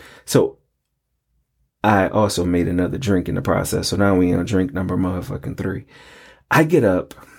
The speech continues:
and I decide I'm gonna, and I'm using air quotes, "go to the bathroom," because the bathroom was at the end of my uncle's apartment.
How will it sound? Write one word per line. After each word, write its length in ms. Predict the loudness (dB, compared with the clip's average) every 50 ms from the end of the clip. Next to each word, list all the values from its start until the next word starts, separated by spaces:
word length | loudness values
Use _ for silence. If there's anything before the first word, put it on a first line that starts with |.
| -20 _ _ 0 2
and 100 | 4 4
I 80 | 6
decide 540 | 4 4 2 4 4 4 4 4 2 0 -4 _ -2
I'm 220 | -2 0 0 0 0
gonna, 440 | 0 0 0 0 -2 -4 -6 -10 -14 _ _ _ _ _ _ _ _ _ _ _ _ -2
and 140 | 0 0 2
I'm 140 | 2 0 0
using 520 | 0 0 2 2 2 2 2 2 0 2 2
air 180 | 2 2 2 2
quotes, 640 | 0 -6 -8 -8 -8 -10 -12 -12 -12 -10 -10 -12 -14 _ _ _ _ _ _ -12 -4 0
"go 220 | 2 4 4 2
to 160 | 0 -2 -4
the 100 | -4 -2
bathroom," 760 | 0 2 2 2 2 0 -2 -6 -8 -12 -12 -12 -12 -14 -12
because 260 | -12 -8 -6 -4 -4 -4
the 80 | -4
bathroom 680 | -4 0 2 2 4 4 2 2 0 -2 -2 -2 0 0
was 140 | -2 -2 -2
at 160 | -4 -4 -6
the 120 | -10 -8 -2
end 240 | 2 2 2 4 2
of 80 | 2 2
my 160 | 2 0 0
uncle's 380 | 0 -2 -4 -4 -6 -10 -8 -8
apartment. 600 | -10 -10 -10 -12 -12 -12 -14 -16 -18 -20 -20 _